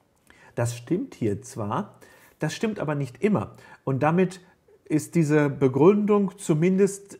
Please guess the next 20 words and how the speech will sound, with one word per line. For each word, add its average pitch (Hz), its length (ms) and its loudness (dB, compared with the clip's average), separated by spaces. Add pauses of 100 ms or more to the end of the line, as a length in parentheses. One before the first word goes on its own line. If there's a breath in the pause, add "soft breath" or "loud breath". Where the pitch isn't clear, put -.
(140)
äh, 160 300 2
nicht 165 480 -4
besonders 147 640 -2
stichhaltig. - 880 -8 (640 loud breath)
Auch 160 280 2
an 156 140 0
der 123 140 0
rechten 262 400 -4
Figur 120 640 0 (460 soft breath)
seht 143 400 0
ihr 160 160 4
wahrscheinlich 160 1000 -4 (360 soft breath)
eine, 139 640 0 (500)
eine 127 240 -4
Figur, 143 480 -2
die 165 180 -2
über 190 640 2 (260 loud breath)
diesen 127 480 0
Dreiecken 127 580 -4
liegt. 240 460 -8